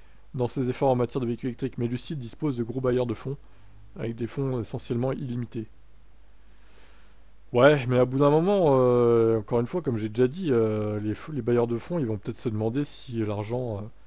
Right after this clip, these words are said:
investi en vaut la, la peine, quoi. Parce que Lucid, euh, Lucid, c'est pas, pas la folie, hein. Niveau voiture, euh, niveau tarif, niveau, euh, efficience, euh,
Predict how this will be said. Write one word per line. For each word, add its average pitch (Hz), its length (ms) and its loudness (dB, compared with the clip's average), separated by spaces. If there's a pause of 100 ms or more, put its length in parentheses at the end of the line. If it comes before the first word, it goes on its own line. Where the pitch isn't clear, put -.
(540)
investi 117 520 -2
en 113 80 2
vaut 107 180 -2
la, 104 240 -2
la 104 100 -6
peine, 160 240 -2
quoi. 113 320 -8
Parce 120 160 -14
que 107 260 -6
Lucid, 120 460 -12
euh, 110 300 -8 (920)
Lucid, 135 300 -8
c'est - 180 -12
pas, 110 560 -10
pas 117 80 -8
la 113 80 -8
folie, 165 340 -8
hein. 147 160 -10
Niveau 117 200 -6
voiture, 117 520 -2
euh, 107 180 -4 (520)
niveau 110 260 -4
tarif, 127 540 -2
niveau, 110 400 -2
euh, 107 140 -4
efficience, 139 600 -6
euh, 110 100 -6